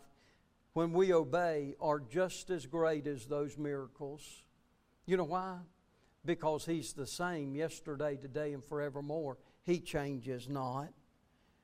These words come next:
Notice in this text the word, and the Lord, uh, bids, uh, Peter. He said,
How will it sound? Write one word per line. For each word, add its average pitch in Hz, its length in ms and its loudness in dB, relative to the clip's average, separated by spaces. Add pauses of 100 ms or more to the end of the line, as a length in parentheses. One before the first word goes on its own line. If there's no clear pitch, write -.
(340)
Notice 160 520 4
in 151 140 2
this 151 260 -2
text - 600 2
the 156 100 6
word, 143 560 6 (840)
and 143 160 0
the 156 100 8
Lord, 175 420 8 (500)
uh, 165 260 8 (220)
bids, 185 520 12
uh, 165 120 2 (100)
Peter. 139 460 2
He 165 200 2
said, 190 320 4